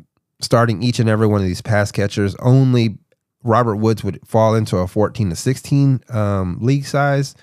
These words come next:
but Tank Dell, Robert Woods, and Nico Collins, we're gonna go ahead and we're gonna start each and every one of those because against the Saints,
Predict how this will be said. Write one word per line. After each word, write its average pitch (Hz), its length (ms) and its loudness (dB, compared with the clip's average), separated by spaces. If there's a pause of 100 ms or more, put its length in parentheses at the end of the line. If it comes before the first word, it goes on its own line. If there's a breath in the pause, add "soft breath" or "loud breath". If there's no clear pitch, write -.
(460 soft breath)
but 95 300 -2 (220)
Tank 156 280 -4
Dell, 131 260 2
Robert 110 320 0
Woods, 107 220 -2
and 92 120 -2
Nico 101 300 -2
Collins, 101 580 -2 (1000 soft breath)
we're 160 80 -2
gonna 131 180 0
go 117 120 2
ahead 113 120 0
and 107 100 2
we're 104 60 2
gonna 92 140 -2
start 107 360 0
each 117 220 -4
and 101 100 -2
every 95 220 0
one 95 180 0
of 95 100 0
those 98 300 0
because 90 360 -4
against 113 360 -2
the - 60 -12
Saints, 107 560 -4